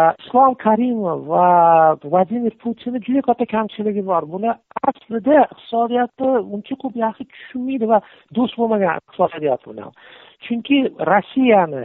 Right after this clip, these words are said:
ichki inqirozi oqibatida ichki bozor, e, mehnat bozorini inqirozi boshlanganda hech qanaqa qonunlar, shartnomalar yordam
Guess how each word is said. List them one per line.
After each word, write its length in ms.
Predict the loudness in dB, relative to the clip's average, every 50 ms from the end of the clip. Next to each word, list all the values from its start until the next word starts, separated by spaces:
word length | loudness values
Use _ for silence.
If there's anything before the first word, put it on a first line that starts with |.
| -12 -14
ichki 420 | -20 -20 _ -20 -14 -8 -6 -6 -6 -8 -10
inqirozi 840 | -16 -14 -14 -10 -4 -2 0 2 4 4 4 4 2 0 -4 -4 -4 -4 -8 _ _ _ _ _ _ _ 2
oqibatida 720 | 2 2 2 0 -2 -2 0 0 -2 -2 -4 -6 -6 -6 -6
ichki 400 | -8 -14 -14 -16 -14 -10 -10 -10
bozor, 560 | -8 -4 -4 -4 -4 -2 0 2 2 2 2 -2 -6 _ _ _ _ _ _ _ _ -2
e, 60 | -2 0
mehnat 500 | 0 -2 -4 -4 -4 -2 0 0 0 -2
bozorini 560 | -2 -2 -2 0 0 0 0 0 0 -2 -4
inqirozi 540 | -8 -10 -12 -10 -6 -2 0 0 0 0 -4
boshlanganda 880 | -6 -6 -8 -8 -8 -10 -8 -8 -8 -8 -8 -8 -8 -6 -2 2 2 4 4 2 0 -4 -14 -20 _ _ _ _ -20
hech 360 | -8 0 2 4 4 2 0 -6
qanaqa 480 | -6 -2 0 2 2 0 0 0 -2 -2 _
qonunlar, 1000 | -2 0 4 4 6 6 4 2 0 -4 -6 -6 -6 -4 0 2 4 4 4 4 2 0
shartnomalar 1160 | -2 -2 0 0 0 -2 -2 0 2 2 4 4 2 2 0 2 2 2 4 4 4 4 2 0 -4 _ _ _ _ -6
yordam 520 | 0 0 2 2 2 0 0 0 0